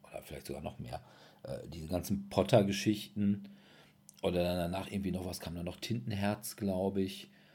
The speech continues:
was auch einen ziemlichen Bass bekam. Oder diese, wie heißt diese Serie mit Skull, glaub ich.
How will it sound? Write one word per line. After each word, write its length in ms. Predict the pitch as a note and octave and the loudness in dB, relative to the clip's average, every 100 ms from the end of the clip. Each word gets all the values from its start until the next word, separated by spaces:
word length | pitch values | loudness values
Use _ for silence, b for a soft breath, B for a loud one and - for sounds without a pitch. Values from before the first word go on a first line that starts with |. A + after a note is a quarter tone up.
| b | b
was 380 | - F2+ F2+ - | -8 -6 -4 0
auch 220 | - G#2 | 2 2
einen 100 | G#2+ | 0
ziemlichen 560 | G2 A2 G2+ G2 G2 E2+ | -2 2 4 4 0 0
Bass 280 | F2 - - | 0 0 -6
bekam. 720 | F2+ - F2+ F2 F2 F2+ F2 | -8 -4 -2 -2 -2 -2 -4
Oder 320 | E2+ E2+ E2 E2 | -4 -2 -2 -4
diese, 480 | E2+ E2 E2 D#2 D#2+ b b b b - | -8 -4 -4 -4 -10 b b b b -14
wie 60 | |
heißt 180 | F2 F2+ | -12 -10
diese 160 | - D#2+ | -8 -6
Serie 320 | E2 E2 E2 | -6 -6 -6
mit 160 | D#2+ - | -10 -10
Skull, 640 | - - - D#2+ G#2 A2+ G#2+ | -12 -6 0 2 2 0 0
glaub 400 | G2+ F#2+ G2 G2 | 0 0 0 -2
ich. 280 | G2 - | -4 -8